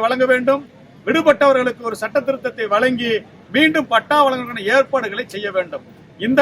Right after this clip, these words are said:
நடவடிக்கையை திமுக தமிழ்நாடு அரசு எடுக்கவில்லை என்றால் எங்கள் ஓட்டு உங்களுக்கு இல்லை என்ற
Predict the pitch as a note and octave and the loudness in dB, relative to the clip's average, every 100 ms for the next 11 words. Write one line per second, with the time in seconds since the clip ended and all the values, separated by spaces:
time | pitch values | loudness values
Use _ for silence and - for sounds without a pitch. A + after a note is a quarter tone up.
0 | C4 C#4 D4 D4 C#4 C#4 C4+ C#4 C#4 - | 6 6 6 4 2 2 6 6 4 -10
1 | - - - A#3+ C#4+ C#4 C4+ B3 B3 A#3 | -20 -20 -12 -4 -2 0 0 0 0 0
2 | - - G#3 C#4 C#4+ C4+ B3+ A#3 A#3 G#3+ | -6 -8 -2 2 4 4 2 -2 -2 -2
3 | C4+ B3+ A#3+ A3+ G3+ G3 G3 G3 F#3 - | 0 -2 0 -4 -4 -6 -2 0 -2 -8
4 | - - - A#3+ D4 D4+ C#4+ C4 C4 C#4+ | -20 -20 -4 0 4 4 8 6 6 0
5 | A#3+ B3 C#4+ C4+ B3+ B3+ A#3+ A#3 A#3+ | -4 0 2 2 0 -4 -4 -6 -6